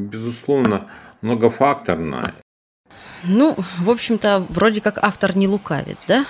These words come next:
Speaker 2: Вроде бы, э, допустимые такие процедуры. Но при этом, да, парень в конце теряет память, как из комментария мы поняли врача. Это действительно допустимо. В таком случае, <laughs> опять же, вопрос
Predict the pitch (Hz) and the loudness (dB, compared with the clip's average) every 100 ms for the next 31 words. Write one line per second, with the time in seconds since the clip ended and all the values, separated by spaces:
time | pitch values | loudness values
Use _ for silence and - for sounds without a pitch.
0 | - 139 143 208 254 247 208 220 214 202 | -4 -4 2 4 4 2 4 4 6 4
1 | - 156 147 143 151 190 240 - - 202 | 2 0 0 2 2 2 0 -2 2 4
2 | 147 131 120 139 - 120 - - - 131 | 4 4 0 -4 -4 -6 -6 -10 -6 -2
3 | 135 247 - - - - - - - 156 | 0 -2 -4 -16 -14 -12 -14 -12 -2 4
4 | 214 196 139 170 160 202 262 247 220 156 | 6 6 4 2 4 4 4 4 4 4
5 | 170 143 - 156 143 135 - 143 - - | 2 2 2 2 0 -2 -2 -2 0 0
6 | 151 139 - 247 262 - 160 - 160 151 | 2 2 2 2 2 2 -2 0 0 2
7 | 151 139 143 139 135 135 135 131 - 139 | 2 2 0 0 -2 -2 -2 -4 -4 -4
8 | 143 - 147 - 151 147 135 - 156 170 | -4 -4 -6 -6 -8 -8 -8 -6 -4 -4
9 | 143 139 139 147 202 196 - 285 277 - | -4 -2 0 0 0 -2 2 4 4 2
10 | 202 269 285 - 277 285 - 226 202 190 | 0 2 2 2 2 2 2 2 0 -2
11 | - 196 165 160 165 - 143 139 | -2 -2 -2 -4 -4 -4 -4 -4